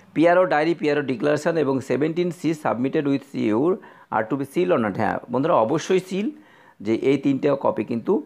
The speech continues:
অবশ্যই আপনার সিল করা থাকবে। ডিসিতে গুনে নেওয়ার সময় কোন ফর্ম কটা পাওয়া উচিত? কোন ফর্ম কটা পাওয়া উচিত, এই প্রশ্নটা আপনার গুনার কোনো প্রয়োজন নেই।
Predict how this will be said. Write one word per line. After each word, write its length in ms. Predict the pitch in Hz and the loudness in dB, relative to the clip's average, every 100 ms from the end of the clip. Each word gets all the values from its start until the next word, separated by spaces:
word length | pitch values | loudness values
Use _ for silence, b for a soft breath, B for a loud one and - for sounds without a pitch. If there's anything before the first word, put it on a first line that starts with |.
| B B - | B B -4
অবশ্যই 460 | 104 113 - 175 | -2 -2 0 0
আপনার 340 | 123 - 110 190 b b - | 0 0 -4 -4 b b -10
সিল 260 | - 131 | -4 -4
করা 240 | - 104 95 | 0 -2 -2
থাকবে। 320 | 87 80 - - b b b 110 | -6 -10 -14 -16 b b b -4
ডিসিতে 420 | 147 147 196 214 | -2 0 0 2
গুনে 420 | 147 123 143 170 | 2 0 2 2
নেওয়ার 280 | 185 190 190 | 2 2 2
সময় 500 | 170 - 139 107 185 B B B _ - | 0 -2 0 0 0 B B B _ 0
কোন 320 | 175 208 185 | 4 4 0
ফর্ম 300 | - 151 185 - | 0 0 0 0
কটা 300 | 139 139 165 | 2 2 0
পাওয়া 280 | 139 117 | 2 2
উচিত? 400 | 107 95 - 92 - - b b b - | 2 0 -6 -12 -12 -20 b b b -2
কোন 260 | 156 175 | 0 0
ফর্ম 280 | 147 165 170 | 0 0 0
কটা 240 | 143 139 143 | 0 0 2
পাওয়া 260 | 147 147 | 2 2
উচিত, 260 | 147 165 127 | 0 -4 -2
এই 100 | 113 | -2
প্রশ্নটা 440 | 135 120 131 139 | -2 -4 -4 0
আপনার 380 | 123 117 127 127 117 - | 0 0 0 0 -4 -14
গুনার 520 | - 104 104 117 127 131 - | -12 -8 -4 -2 0 -2 -2
কোনো 460 | 113 123 160 151 - b b b - | 0 2 2 -2 -10 b b b -2
প্রয়োজন 440 | 123 131 131 147 | 2 4 4 2
নেই। 280 | 143 175 | 2 2